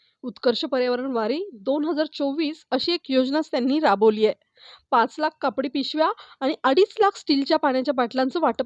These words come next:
त्यांच्याकडनं करण्यात येत आहे. पंढरपूर वारी ही एक आध्यात्मिक यात्रा आहे. दहा लाखाहून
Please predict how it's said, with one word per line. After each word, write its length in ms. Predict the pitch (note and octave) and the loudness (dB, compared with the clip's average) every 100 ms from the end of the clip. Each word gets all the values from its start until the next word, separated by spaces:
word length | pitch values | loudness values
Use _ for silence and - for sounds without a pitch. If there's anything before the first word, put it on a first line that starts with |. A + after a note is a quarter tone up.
| - | -4
त्यांच्याकडनं 440 | B3 B3+ B3+ C#4 - | -6 -4 -4 -6 -2
करण्यात 260 | C4+ A3+ A3 | -2 -2 -4
येत 160 | G#3 | -4
आहे. 100 | A#3 - _ _ - - _ F4+ | -4 -6 _ _ -20 -20 _ 0
पंढरपूर 420 | D#4+ F4 G4 G#4 | 2 2 2 2
वारी 240 | F#4+ F4+ | 2 0
ही 180 | G4 G#4 | 0 0
एक 120 | G4 | 0
आध्यात्मिक 540 | D#4 - C#4 C#4 D4 A#3+ | -2 0 0 0 0 -2
यात्रा 260 | G3+ A3 | -2 -2
आहे. 100 | G#3 - _ _ - G#3 | -4 -6 _ _ -8 -4
दहा 200 | A#3 C4 | -2 0
लाखाहून 360 | A#3 C4 D4+ | -2 -4 -6